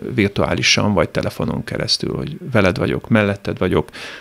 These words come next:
nem teszem le a telefont, akár itt beszélgethetünk, bármi, ne legyél egyedül. Tehát, hogy ilyenkor az, az a legjobb, hogyha valahogy el tudjuk érni, hogy nincsen egyedül. Tehát tényleg akkor, akkor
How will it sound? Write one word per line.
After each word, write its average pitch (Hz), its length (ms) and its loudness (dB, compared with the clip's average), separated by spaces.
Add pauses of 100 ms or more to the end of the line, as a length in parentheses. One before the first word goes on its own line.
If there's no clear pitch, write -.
(140)
nem 101 180 6
teszem - 340 2
le 117 60 -2
a - 80 -2
telefont, - 600 -2
akár - 500 -4
itt 107 100 -2
beszélgethetünk, - 880 0
bármi, 98 500 2 (520)
ne 120 180 8
legyél 98 360 8
egyedül. 90 520 4 (280)
Tehát, 110 160 4
hogy 113 140 4
ilyenkor 113 420 6
az, 113 240 6
az 113 200 4
a 107 60 4
legjobb, 104 360 4
hogyha 101 420 2
valahogy 104 440 6
el 101 140 4
tudjuk 101 320 0
érni, - 240 0
hogy 98 200 -2
nincsen - 420 0
egyedül. 71 440 0
Tehát - 180 -10
tényleg - 280 0
akkor, - 340 -4
akkor 131 300 -2